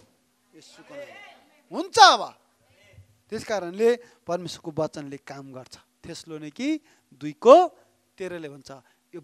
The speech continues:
वचन परमेश्वरको जस्तै ठान्नुपर्छ। बोल्ने मान्छेले पनि, "ए,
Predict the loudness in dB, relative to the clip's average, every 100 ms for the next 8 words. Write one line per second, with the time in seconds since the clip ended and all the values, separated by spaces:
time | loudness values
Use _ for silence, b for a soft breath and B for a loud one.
0 | -10 -8 -10 -14 -10 -10 -10 -16 -18 -18
1 | -18 -18 -20 -20 -20 -20 -20 -20 -18 -14
2 | -12 -12 -14 -14 -18 -18 -18 -18 -18 -20
3 | -20 -20 -20